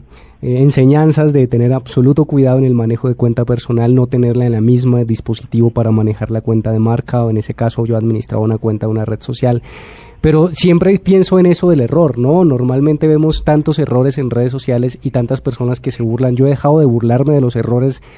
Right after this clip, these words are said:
en las redes sociales porque mañana me pasa a mí y eso, y es, y es muy com-, muy complicado surgir o recuperar la confianza de los usuarios a partir del error.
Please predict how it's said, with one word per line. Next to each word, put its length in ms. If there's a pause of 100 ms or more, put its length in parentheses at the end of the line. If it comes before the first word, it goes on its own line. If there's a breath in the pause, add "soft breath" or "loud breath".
(140 loud breath)
en 80
las 140
redes 140
sociales 340
porque 300
mañana 360
me 100
pasa 260
a 80
mí 220 (360 loud breath)
y 100
eso, 240
y 160
es, 240
y 140
es 100
muy 240
com-, 300
muy 180
complicado 640
surgir 680
o 220
recuperar 600
la 100
confianza 440
de 80
los 120
usuarios 240
a 60
partir 260
del 140
error. 260